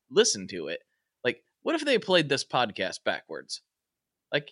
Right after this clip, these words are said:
who knows what they would find? Like, I'm, like, thinking about, like, how, like, they were, they were worried about this new crazy rock and roll band, you know, and, like, it taking over the children's minds and everything, but, like,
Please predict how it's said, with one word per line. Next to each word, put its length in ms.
who 180
knows 380
what 140
they 120
would 180
find? 480
Like, 240
I'm, 160
like, 300
thinking 300
about, 260
like, 220
how, 440
like, 160
they 200
were, 340
they 140
were 220
worried 260
about 200
this 200
new 200
crazy 380
rock 240
and 140
roll 200
band, 500
you 100
know, 220
and, 320
like, 200
it 200
taking 300
over 160
the 80
children's 460
minds 460
and 100
everything, 300
but, 80
like, 160